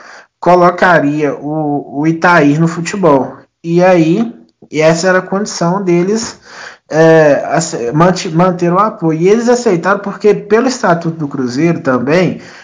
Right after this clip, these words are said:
o Itaí não poderia nem ter assumido o cargo, entendeu? Se o Estatuto do Cruzeiro fosse levado a sério nesse sentido.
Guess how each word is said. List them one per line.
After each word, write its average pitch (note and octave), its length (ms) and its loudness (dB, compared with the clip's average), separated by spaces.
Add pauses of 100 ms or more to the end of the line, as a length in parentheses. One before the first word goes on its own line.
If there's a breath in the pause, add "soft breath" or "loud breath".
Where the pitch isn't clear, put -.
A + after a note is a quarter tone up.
(140 loud breath)
o F3+ 80 0
Itaí G#3 380 2
não A3+ 160 0
poderia G3+ 420 2
nem A3+ 220 -6
ter A3+ 100 -2
assumido A3 640 -2
o E3 40 -2
cargo, B2 580 -4
entendeu? C3 340 -2
Se D3+ 140 -2
o - 20 2
Estatuto D#3+ 360 2
do D#3+ 80 -4
Cruzeiro C#3+ 340 0
fosse C#3 260 -6
levado B2+ 340 -4
a A#2+ 120 -2
sério B2 360 -4
nesse B2 220 -2
sentido. A2+ 600 -8